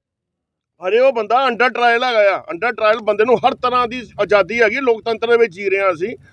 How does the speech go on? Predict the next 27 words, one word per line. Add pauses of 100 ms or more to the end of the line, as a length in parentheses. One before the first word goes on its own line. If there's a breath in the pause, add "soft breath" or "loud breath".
(140 soft breath)
ਪਰ (360)
ਉਸ
ਬੰਦੇ
ਉੱਤੇ
ਇੰਨਾ
ਅੰਕੁਸ਼
ਲਗਾ
ਦਿੱਤਾ
ਕਿ
ਉਹਨੂੰ
ਕੋਈ
ਮਿਲ
ਨਹੀਂ
ਸਕਦਾ।
ਕੀ
ਉਹ
ਅੱਤਵਾਦੀ
ਨੇ (240)
ਜਾਂ
ਅਸੀਂ
ਅੱਤਵਾਦੀ
ਹਾਂ? (1040)
ਸਿਰਫ
ਹਿੰਦੂਆਂ
ਨਾਲ
ਵਿਤਕਰਾ
ਕਿਉਂ?